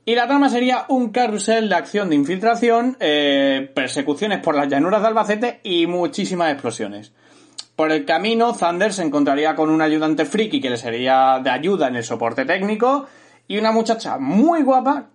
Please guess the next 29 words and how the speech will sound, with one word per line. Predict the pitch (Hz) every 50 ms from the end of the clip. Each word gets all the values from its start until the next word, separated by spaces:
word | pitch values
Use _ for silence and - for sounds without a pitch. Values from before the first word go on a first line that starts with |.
| _ _
que | - 202 220
no | 247
haría | 262 269 254 226 175 156 - -
absolutamente | - 147 147 139 - - 202 269 302 285 269 254 247 233 220 202 185 160 165 160
nada, | 156 151 147 160 202 226 220 _
que | - 139
su | - 175
papel | 170 160 165 233 233
sería | 220 220 208 190 175
como | 160 180 180 196
todo | 196 240
el | 240 226
mundo | 220 214 208 196
viera | 175 180 170 156 151
lo | 147 143
guapa | 143 143 165 196 254 269 262 240 190
que | 160 139 139
es, | 180 214 - - - _ _ _ _ _ _ _ _ - _
que | - 156
todo | 202 202
el | 196
mundo | 202 196 196
dijera, | 180 156 - 175 160 143
"Joder, | - - - 226 240 214 147 156 285 - -
qué | - 269 262
guapa", | 196 160 147 151 160 214 226 262 - - _ _ _ - _ _ _ _ _ _ _ _ _ _ _ _ _ _ _ _ _ _
porque | - 208 214 202 196 202
el | 208 208
cine | 196 - 285 294 294 302 311 302 277 - -